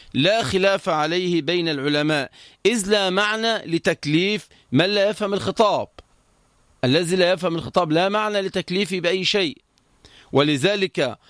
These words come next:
قال الزركشي رحمه الله تعالى في البحر المحيط: "المجنون ليس بمكلف، المجنون ليس بمكلف بالإجماع،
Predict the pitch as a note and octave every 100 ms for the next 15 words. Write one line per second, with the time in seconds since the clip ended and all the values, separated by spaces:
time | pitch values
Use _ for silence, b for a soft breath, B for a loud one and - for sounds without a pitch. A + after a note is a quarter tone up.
0 | b - E3+ G3 F3 C3 C#3+ B2+ C#3 -
1 | G3 D#3+ E3 F3 D#3+ D3+ D3 D3+ D#3 D3
2 | C#3+ E3+ F3 D3+ C3+ B2 E3+ D3+ C#3+ C#3
3 | D#3 F3+ A3+ _ B B B - G3 A3+
4 | F#3 E3 C#3+ B2+ D3 F#3+ F3+ B2+ A#2 A#2
5 | C3+ F#3 F#3 - D#3 D3 D3+ D3+ - F#3
6 | G3 F#3+ - F#3 F3 - B B - D3
7 | F3 F3 E3+ C3 E3 F#3+ C#3+ G2 B B
8 | - A2+ E3+ F#3 F#3 E3 F3 E3+ F#3 G3+
9 | G3+ G3 B2 A#2 G3 G#3+ G3 D3+ C#3 D#3+
10 | C#3+ F2